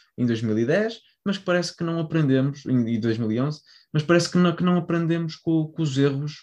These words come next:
com os erros do, do passado. Ah, a, a dívida,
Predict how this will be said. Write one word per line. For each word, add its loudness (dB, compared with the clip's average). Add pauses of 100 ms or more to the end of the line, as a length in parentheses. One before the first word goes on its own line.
com -4
os 0
erros 0
do, 0
do -4
passado. 2 (480)
Ah, 0 (1300)
a, 0
a 6
dívida, 4